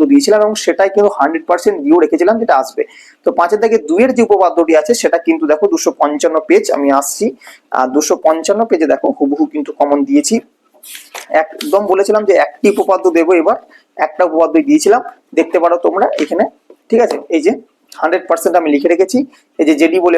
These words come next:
মার্ক করে রেখেছি এবং হান্ড্রেড পার্সেন্ট লিখে রেখেছি, একটাই উপপাদ্য এবং সেটা কিন্তু এসেছে, ঠিক আছে?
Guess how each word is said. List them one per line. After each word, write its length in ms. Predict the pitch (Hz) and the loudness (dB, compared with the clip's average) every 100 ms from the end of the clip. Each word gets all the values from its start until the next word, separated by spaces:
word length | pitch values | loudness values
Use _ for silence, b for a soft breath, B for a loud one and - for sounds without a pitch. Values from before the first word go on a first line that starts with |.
| 151 | 2
মার্ক 140 | 151 - | -2 0
করে 120 | 175 180 | 0 2
রেখেছি 200 | 180 208 220 | 2 2 0
এবং 100 | 196 | 0
হান্ড্রেড 200 | 151 160 | 0 0
পার্সেন্ট 240 | - - 156 | -2 -2 -2
লিখে 120 | 147 170 | 0 0
রেখেছি, 200 | 180 202 160 | 2 0 0
একটাই 260 | - 180 170 | 0 0 2
উপপাদ্য 340 | 175 175 170 254 - B B 156 | 2 0 0 -4 -4 B B -4
এবং 120 | 175 202 - | -2 -4 -2
সেটা 240 | 165 160 156 | 0 0 0
কিন্তু 180 | 156 240 160 | -4 2 2
এসেছে, 300 | 135 127 - - _ _ _ | 2 0 -4 -6 _ _ _
ঠিক 100 | 190 | -2
আছে? 100 | 269 | -2